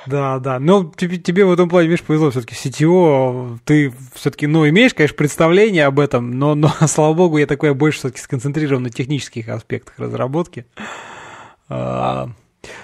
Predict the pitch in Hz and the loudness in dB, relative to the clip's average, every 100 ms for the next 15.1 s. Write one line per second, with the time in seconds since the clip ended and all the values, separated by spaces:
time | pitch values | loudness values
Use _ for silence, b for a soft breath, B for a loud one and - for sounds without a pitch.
0 | - 214 147 208 - 151 147 127 127 160 | 0 0 4 2 0 -6 -12 -10 0 2
1 | 220 208 185 180 175 - 185 165 151 147 | 4 4 2 2 -2 -2 0 2 0 -4
2 | - 143 147 151 254 185 127 151 214 156 | -4 0 2 4 4 2 2 2 2 2
3 | 139 131 143 208 220 127 110 120 170 185 | 0 0 2 2 0 -8 -4 0 2 2
4 | 147 151 143 - 139 113 - 120 120 127 | 2 0 -2 -4 -6 -6 -12 -14 -10 -2
5 | 139 139 143 139 135 - - 139 127 - | 0 2 2 2 0 -4 -4 -6 -10 -12
6 | - 156 - - 120 151 127 - 113 117 | -4 -4 -4 -10 -8 -8 -10 -10 -6 -2
7 | 131 185 143 - 151 240 202 190 190 - | 0 0 0 0 0 0 0 0 -2 -4
8 | - - 160 156 151 139 127 - 131 - | -12 -2 2 2 2 0 -2 -2 -2 0
9 | 165 160 135 123 120 120 113 120 143 135 | 2 2 0 -6 -10 -10 -6 -4 0 -2
10 | 120 117 131 139 127 120 151 131 131 - | -2 -4 -4 -2 -4 -2 -2 -2 -6 -6
11 | 117 127 120 110 - - 127 117 117 113 | -6 -6 -6 -12 -12 -4 -2 -2 -4 -8
12 | 117 131 254 180 156 139 214 220 - 196 | -8 -6 -2 0 0 2 2 2 0 0
13 | 180 175 165 - 208 240 139 143 160 123 | 2 2 0 -4 -2 0 0 0 0 0
14 | 131 127 151 123 120 123 165 226 - 180 | -2 0 0 0 -2 0 0 0 -2 0
15 | 160 | 0